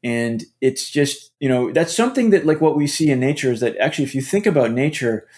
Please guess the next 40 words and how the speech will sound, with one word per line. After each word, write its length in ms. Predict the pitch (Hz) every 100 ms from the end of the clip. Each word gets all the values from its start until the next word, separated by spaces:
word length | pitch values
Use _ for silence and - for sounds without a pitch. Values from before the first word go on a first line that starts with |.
| - _ _
nature 360 | 139 208 262 -
isn't 300 | 165 165 196
trying 420 | - 160 156 151
to 160 | - 135
solve 380 | - 123 123 107
any 220 | 131 139
particular 640 | 139 117 139 135 117 113
long-term 600 | 107 117 117 123 120 110
problem. 420 | 107 107 101 104
Like, 140 | 107 107
there's 180 | 131 165
not 140 | 202
a 60 | 135
long-term 580 | 120 127 135 143 117
goal, 400 | 107 110 104 98 -
like, 180 | -
"Let's 180 | 110 -
make 140 | 110 107
a 40 |
human." 440 | 92 110 104 - -
That 120 | 127
wasn't 240 | 156 143 113
the 80 | 90
goal. 500 | 78 120 101 78 - - - - _ _
You 180 | 120 202
just 220 | 285 -
have 400 | 160 127 123 104 -
a 80 | 120
continual 580 | 143 131 - 185 175
diversification, 840 | 123 110 123 - 104 123 127 - -
or 100 | -
what 100 | 110
I 100 | 104
would 180 | 101 -
call 180 | - 101
divergence. 640 | - 98 107 107 92 - -
It 140 | -
keeps 200 | - 110
on 100 | 107
diverging. 640 | 98 95 120 135 104 95